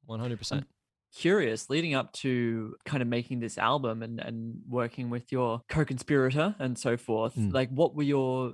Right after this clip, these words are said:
Speaker 2: musical ambitions at this point? Were you wanting to make it big in the pop punk scene? Was that the goal?
Speaker 1: I think this, this actual E P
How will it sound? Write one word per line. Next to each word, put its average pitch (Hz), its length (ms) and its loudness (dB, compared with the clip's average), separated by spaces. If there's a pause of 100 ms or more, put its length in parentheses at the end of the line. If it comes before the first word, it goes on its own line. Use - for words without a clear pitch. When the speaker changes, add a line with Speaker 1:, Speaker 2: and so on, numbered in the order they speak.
Speaker 2:
musical 139 600 -8
ambitions 127 520 0
at 104 100 -6
this 104 160 -8
point? - 280 -6
Were 127 80 -2
you 123 140 -2
wanting 123 300 -4
to 127 220 -4 (160)
make 131 300 -4
it - 120 -6
big 143 240 -2
in 135 80 -4
the 127 60 -6
pop - 240 -8
punk 147 260 -6
scene? 165 320 -4
Was 123 140 -4
that 113 140 -2
the 120 40 -2
goal? 117 440 -4
Speaker 1:
I 120 80 -2
think 190 460 -4
this, 120 580 -2
this 120 240 0
actual 117 600 -2 (240)
E 101 160 -4
P 92 480 -6